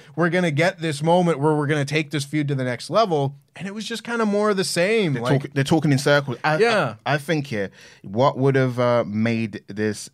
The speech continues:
Speaker 2: even better is scrap a match you know,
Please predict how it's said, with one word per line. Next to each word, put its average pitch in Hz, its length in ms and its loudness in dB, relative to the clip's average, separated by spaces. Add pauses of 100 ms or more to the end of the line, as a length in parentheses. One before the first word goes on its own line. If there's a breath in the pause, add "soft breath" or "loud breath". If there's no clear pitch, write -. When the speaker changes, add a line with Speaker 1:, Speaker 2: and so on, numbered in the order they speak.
Speaker 2:
even 104 320 -4
better 98 480 -4
is 90 200 -10
scrap - 480 -6 (120)
a 101 80 -6
match 90 500 -6 (340)
you 110 120 -4
know, 98 240 -4